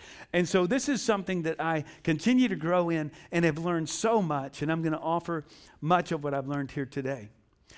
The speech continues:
But do you realize that, um, if we don't make the first move, in fact, Jesus teaches us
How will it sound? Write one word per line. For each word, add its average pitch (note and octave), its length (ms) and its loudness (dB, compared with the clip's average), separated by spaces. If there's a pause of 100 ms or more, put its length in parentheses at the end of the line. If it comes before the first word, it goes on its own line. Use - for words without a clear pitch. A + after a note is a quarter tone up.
(120)
But D3+ 120 -2
do G#3 80 -10
you F4+ 180 6
realize G#3 420 8
that, C#3+ 360 0
um, B2+ 320 -8 (340)
if D#3+ 140 -2
we D#4 80 6
don't D4 180 4
make A3 220 4
the E3 80 2
first G#3 360 -2
move, C#3 380 -4
in C3 100 -4
fact, D#3+ 200 -2
Jesus E3 360 -6
teaches C#3 360 -8
us A#2 240 -10